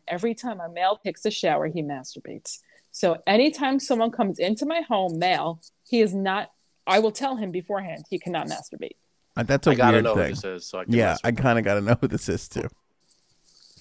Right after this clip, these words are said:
Speaker 1: I'll tell you after, uh,
Speaker 3: Are they on our text chain?
Speaker 1: Whoa.
Speaker 2: No, we w-, w-, no. This has gotta
Speaker 1: After.
Speaker 2: be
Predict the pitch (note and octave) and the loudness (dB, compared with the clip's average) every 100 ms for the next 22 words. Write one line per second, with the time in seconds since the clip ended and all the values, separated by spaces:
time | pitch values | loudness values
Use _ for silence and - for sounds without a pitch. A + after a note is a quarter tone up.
0 | - _ _ _ _ - _ F#3 F3+ G#3+ | -20 _ _ _ _ -20 _ -2 4 6
1 | G3+ - A3 A3+ G3+ F3 C3 C#3+ C3 C3+ | 6 2 -2 0 2 2 2 0 0 2
2 | D3 D3+ D3 C#3 - C3+ - - D#3 D3 | 2 2 -2 -6 -10 -10 -10 -8 -8 -8
3 | _ _ _ _ _ - G3+ - - G#3+ | _ _ _ _ _ -20 -8 -6 -4 -4
4 | C4 G#4+ E4+ F4+ F4+ F#4 E4+ - - G#2 | -4 -8 -10 -10 -10 -12 -14 -8 0 2
5 | F2+ B1+ A#1 - _ F#2+ G2 F#2+ - D#2+ | 2 -2 -8 -12 _ -4 -2 -2 -4 -8
6 | D#2+ B1 D2+ B1 G#2+ - G#2+ G#3+ G#3 F#3+ | -10 -8 -8 -4 -4 -4 -2 2 2 2
7 | F#3 E3+ | -2 -2